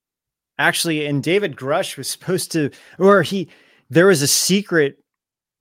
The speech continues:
meeting that he held in New York City, uh, and I didn't know about this. And I guess it was a secret group that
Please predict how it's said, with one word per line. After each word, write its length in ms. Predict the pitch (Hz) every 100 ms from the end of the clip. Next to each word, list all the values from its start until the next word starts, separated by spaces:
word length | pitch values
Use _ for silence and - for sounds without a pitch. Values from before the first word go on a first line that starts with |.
| _
meeting 560 | 143 143 180 170 110 104
that 160 | 127
he 80 | 135
held 320 | 131 135 143
in 120 | 135
New 140 | 123 123
York 240 | 117 110
City, 540 | - - 165 113 98 _ _ _ _ _ 131
uh, 40 |
and 360 | 117 113 127 117
I 140 | 156
didn't 200 | 165 113
know 180 | 117 160
about 280 | 113 - -
this. 400 | - - - _ _ _ _ _ _ _ _ _
And 220 | 135 131 131
I 60 |
guess 260 | 135 147 -
it 60 |
was 180 | 147 135
a 80 | 120
secret 400 | - 156 160 160
group 320 | 120 139 139
that 200 | - 117